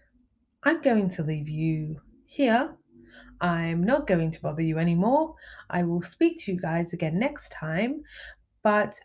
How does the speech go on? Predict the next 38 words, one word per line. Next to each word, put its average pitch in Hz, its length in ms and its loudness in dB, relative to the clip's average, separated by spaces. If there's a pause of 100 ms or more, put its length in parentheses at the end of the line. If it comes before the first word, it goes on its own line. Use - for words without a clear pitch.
(120)
as 240 420 6
was 214 260 4
the - 120 0
essence 277 340 2
of 196 120 -4
this 185 160 -6
podcast 214 460 0
from 185 160 2
the 170 60 2
beginning, 214 720 2 (360)
of 180 420 2
just 294 340 4
a 240 40 -2
girl 226 220 4
in 220 100 2
her 233 180 2
thirties, 202 640 2 (280)
I 185 140 2
thought 269 240 4
I 233 120 6
would 202 200 0
share 294 360 2
with 196 180 0
you 185 320 2
the 151 160 -4
little 269 300 -2
trials 240 360 2
and 226 140 0
tribulations 160 640 -2
I 156 120 -2
have 226 240 2
of 160 140 -6
trying 208 320 0
to 190 100 -2
grow 180 220 2
up 160 220 -2 (360)
and 156 300 -4
tackling 190 540 0